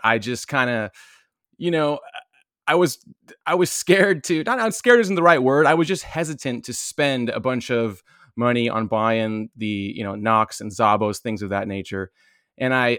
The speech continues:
I would think to myself, "Why don't I just buy a Buterin and a share of Apple and just walk, step away, Mike, and call it a day and not, not get caught chasing this?" And, and I assumed that a, a lot sooner than how long it took, we'd be racing against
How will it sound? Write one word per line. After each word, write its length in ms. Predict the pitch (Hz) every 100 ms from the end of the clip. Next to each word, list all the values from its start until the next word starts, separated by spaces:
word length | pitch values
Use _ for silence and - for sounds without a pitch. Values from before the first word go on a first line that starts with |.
| -
I 80 | 139
would 160 | 143
think 180 | 160 151
to 40 | 143
myself, 380 | 135 147 135
"Why 120 | 131 165
don't 120 | 180
I 60 | 160
just 160 | 135
buy 160 | 147 135
a 60 | 104
Buterin 460 | 127 135 135 123
and 200 | 113 113 113
a 40 |
share 280 | - 131 120
of 80 | 110 113
Apple 520 | 107 113 104 101 -
and 180 | 107 101
just 200 | 110 101 -
walk, 380 | - 120 120 -
step 300 | - 139 -
away, 220 | 113 107 190
Mike, 240 | 185 -
and 80 | 104
call 240 | 120 110 104
it 60 |
a 40 | 95
day 280 | 104 104
and 80 | 101
not, 220 | 104 104 120
not 180 | 107
get 140 | 113 -
caught 200 | 127 -
chasing 380 | 113 110 113 104
this?" 300 | 101 - - _ _ _ _ _ -
And, 280 | 117 113 -
and 140 | 127 135
I 80 |
assumed 680 | 135 131 - 262 214 139 151
that 200 | 131 113 - _ -
a, 60 |
a 20 | 131
lot 460 | 131 135 143 143
sooner 340 | - 156 151 123
than 160 | 120
how 160 | 117 123
long 160 | 117
it 140 | 107 -
took, 280 | 151 120 117
we'd 200 | 120 110
be 100 | 107
racing 500 | 113 120 - 110 107
against 260 | 113 113